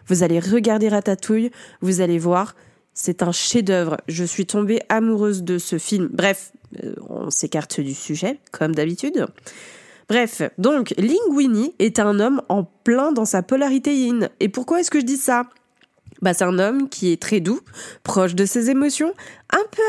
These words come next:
insouciant et beaucoup dans sa rêverie. Voilà. Et donc, quand j'ai vu ça, ça m'a fait un tel bien fou, les amis. Face aux préjugés de nos jours, j'ai trouvé que cela faisait beaucoup, mais alors beaucoup de bien,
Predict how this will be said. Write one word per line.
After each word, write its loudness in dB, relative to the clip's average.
insouciant 0
et 4
beaucoup -2
dans 0
sa 0
rêverie. -2
Voilà. -2
Et 2
donc, 0
quand 0
j'ai 2
vu 0
ça, -2
ça -4
m'a -2
fait -4
un -2
tel 0
bien -4
fou, -10
les -4
amis. -10
Face 0
aux 0
préjugés 0
de 0
nos 0
jours, -4
j'ai 0
trouvé 0
que 0
cela 0
faisait 0
beaucoup, -2
mais -2
alors 0
beaucoup 0
de -2
bien, 0